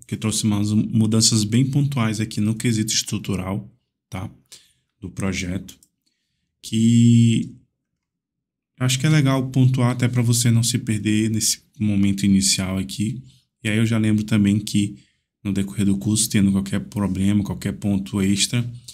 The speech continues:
você tem diversos grupos aí da Code Experts pra sanar suas dúvidas, tá bom? Então, não deixe, ah, a dúvida te travar ou qualquer coisa nesse sentido, tá? Eu vou...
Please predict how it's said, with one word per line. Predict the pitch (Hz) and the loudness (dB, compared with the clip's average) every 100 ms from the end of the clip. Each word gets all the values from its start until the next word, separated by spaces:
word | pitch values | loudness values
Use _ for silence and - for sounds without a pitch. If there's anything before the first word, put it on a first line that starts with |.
| _ _ _ | _ _ _
você | - 110 | -10 -4
tem | 113 | 0
diversos | 110 104 104 - | 2 2 0 -2
grupos | 107 104 104 95 | -2 -2 -4 -4
aí | 104 | -2
da | 98 101 | -2 -2
Code | - 104 | -2 -2
Experts | 104 - 98 98 | -4 -4 -6 -4
pra | - 104 | -6 -4
sanar | 98 104 98 95 | -2 -2 -2 -2
suas | 110 104 | -2 -4
dúvidas, | - 101 92 87 | -4 -4 -4 -6
tá | - | -6
bom? | 87 95 | -4 -2
Então, | 101 - 95 95 98 _ _ - | -2 -2 -4 -4 -8 _ _ -6
não | 110 | 0
deixe, | 107 101 98 - 104 104 - _ _ _ - | 2 2 2 2 0 -2 -8 _ _ _ -12
ah, | 95 92 90 87 | -8 -8 -8 -8
a | 101 | -8
dúvida | 90 98 101 98 | -6 -4 -2 -2
te | - - | -2 -4
travar | - 92 87 98 107 | -2 -6 -4 -2 -2
ou | |
qualquer | 104 - 101 95 | -2 -6 -6 -4
coisa | 98 98 | -4 -2
nesse | 98 98 | -2 0
sentido, | - 110 110 - - - _ _ | 0 0 0 -2 -6 -12 _ _
tá? | - 87 - _ _ _ _ _ _ | -14 -14 -14 _ _ _ _ _ _
Eu | 107 | -6
vou... | 101 123 | 0 4